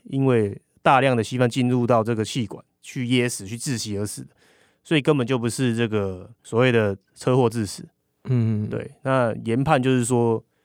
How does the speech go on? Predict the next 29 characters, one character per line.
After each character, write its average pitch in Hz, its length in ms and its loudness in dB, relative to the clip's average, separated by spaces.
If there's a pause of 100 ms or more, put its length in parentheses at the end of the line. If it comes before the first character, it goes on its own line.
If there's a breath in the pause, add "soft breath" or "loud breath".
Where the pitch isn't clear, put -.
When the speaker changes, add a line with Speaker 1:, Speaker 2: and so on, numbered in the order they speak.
(120)
Speaker 1:
这 123 100 -6
个 110 120 0
徐 135 160 0
男 131 100 4
被 135 80 4
接 135 140 2
回 120 100 4
家 117 220 4
之 117 160 0
后， 113 260 2 (100)
谢 143 200 -4
姓 139 160 0
女 120 180 0
子， 95 320 -10 (280)
因 165 80 -2
为 151 40 0
她 156 140 4
当 156 160 4
时 131 140 -4
有 95 260 -2 (140)
用 127 140 2
一 127 40 4
个 117 80 2
鼻 104 160 -6
胃 113 120 4
管 92 260 -4
来 92 100 -8
灌 98 240 -2
食， - 160 -18